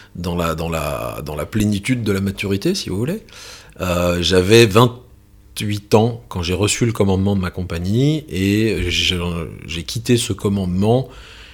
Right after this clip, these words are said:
quelques jours avant mon trente et unième anniversaire.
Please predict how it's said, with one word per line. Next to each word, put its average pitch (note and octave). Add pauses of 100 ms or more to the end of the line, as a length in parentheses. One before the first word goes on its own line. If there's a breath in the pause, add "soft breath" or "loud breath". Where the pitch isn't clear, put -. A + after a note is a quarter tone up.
(160 loud breath)
quelques G2+
jours G#2
avant G#2
mon G2
trente G#2+
et G#2+
unième G2
anniversaire. F2+